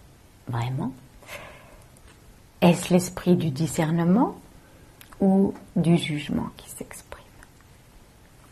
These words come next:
Et le fait même de, de, de se questionner, c'est vraiment très intéressant, mais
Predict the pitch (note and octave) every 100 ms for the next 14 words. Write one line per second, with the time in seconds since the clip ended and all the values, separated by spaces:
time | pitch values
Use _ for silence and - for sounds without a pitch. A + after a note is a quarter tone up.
0 | - - - - - - - - - -
1 | - - - - - - - _ - E3
2 | E3 - E3+ F3 F#3 F#3 F3 D#3+ - F3
3 | E3 F3 F3+ - D#3+ - - E3+ - -
4 | E3 F3 C#4+ C4+ - - - - - -
5 | - - - - - - D#3 D#3 D3+ D3
6 | - E3 D3+ C#3+ C#3+ D#3 - F4 C4+ E3+